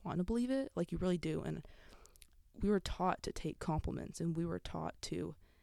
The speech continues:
accept those compliments and to believe them. And that's why it's part of our belief system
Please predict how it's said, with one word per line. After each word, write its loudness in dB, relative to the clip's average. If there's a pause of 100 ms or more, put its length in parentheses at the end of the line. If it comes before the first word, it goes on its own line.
(400)
accept -2
those -2
compliments -4
and -8 (460)
to -2
believe 4
them. -4 (220)
And 2
that's 2
why 4
it's -6
part 2
of -2
our 2
belief -2
system -2